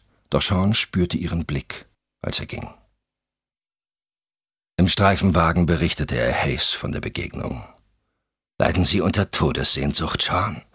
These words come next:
Können Sie sich vorstellen, was Whitfield mit Ihnen macht, wenn er herausfindet, dass Sie sich an seine Frau ranmachen?“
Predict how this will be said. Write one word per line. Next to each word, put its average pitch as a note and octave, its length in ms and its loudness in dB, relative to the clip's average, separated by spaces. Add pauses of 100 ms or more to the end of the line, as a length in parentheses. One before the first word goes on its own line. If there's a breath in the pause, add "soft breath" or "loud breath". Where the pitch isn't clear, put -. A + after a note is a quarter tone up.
(260 loud breath)
Können C#3 220 4
Sie C3+ 120 4
sich A2+ 220 0
vorstellen, D#2+ 680 2
was D2+ 260 2
Whitfield G2 520 2
mit G2 160 2
Ihnen D#2+ 280 2
macht, E2 320 2
wenn E2 120 2
er D#2+ 80 4
herausfindet, D#2 800 2
dass E2 100 4
Sie E2 80 2
sich E2 220 2
an C#2 80 2
seine B1+ 180 0
Frau D#2+ 380 4
ranmachen?“ C#2+ 760 -2